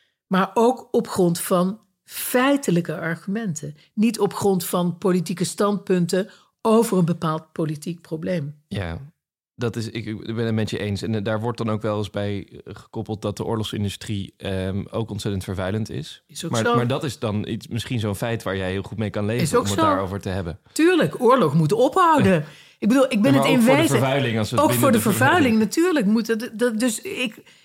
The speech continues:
Speaker 1: ik, over een heleboel onderwerpen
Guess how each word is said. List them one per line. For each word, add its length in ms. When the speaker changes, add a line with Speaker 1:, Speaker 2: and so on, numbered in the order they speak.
Speaker 1:
ik, 320
over 280
een 80
heleboel 460
onderwerpen 760